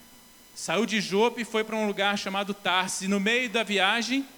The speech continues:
uma tempestade se levantou. A Bíblia diz que Deus enviou ventos, Deus enviou aquela tempestade. Mas no final das contas, o que que a gente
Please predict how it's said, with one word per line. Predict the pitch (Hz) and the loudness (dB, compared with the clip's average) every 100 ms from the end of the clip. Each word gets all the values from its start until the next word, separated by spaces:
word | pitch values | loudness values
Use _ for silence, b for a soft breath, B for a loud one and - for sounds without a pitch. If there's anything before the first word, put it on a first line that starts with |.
| - - - - - - - - - - - | -20 -20 -20 -20 -20 -20 -20 -20 -20 -20 -16
uma | 143 175 170 | -8 -4 -4
tempestade | 165 196 220 240 220 185 - 165 175 165 | -4 -2 0 0 0 -2 -2 -2 0 -2
se | 185 | -4
levantou. | 185 170 196 185 156 | -4 -2 -4 -2 -2
A | 143 | -2
Bíblia | 208 214 | -2 -2
diz | 190 196 220 | -2 -2 -4
que | - | -6
Deus | 165 139 185 262 285 226 | -8 -2 2 4 2 0
enviou | 254 202 180 185 | -4 0 0 0
ventos, | 180 180 190 190 143 127 - - B B - | -2 -4 -4 -4 -10 -14 -14 -18 B B -6
Deus | 180 196 | -4 -2
enviou | 214 202 190 233 | -2 0 -2 -2
aquela | 226 214 | -4 -8
tempestade. | 202 202 196 196 - 131 120 107 - - B B B B B - | -8 -10 -10 -10 -6 -4 -4 -8 -18 -20 B B B B B -14
Mas | - 175 | -6 -4
no | 233 | -2
final | 240 214 214 | -2 -2 -2
das | 190 - | -2 -6
contas, | - 220 240 208 170 | -4 -2 -4 -6 -10
o | 185 | -8
que | 226 | -8
que | 233 | -6
a | |
gente | 208 208 - | -4 -4 -6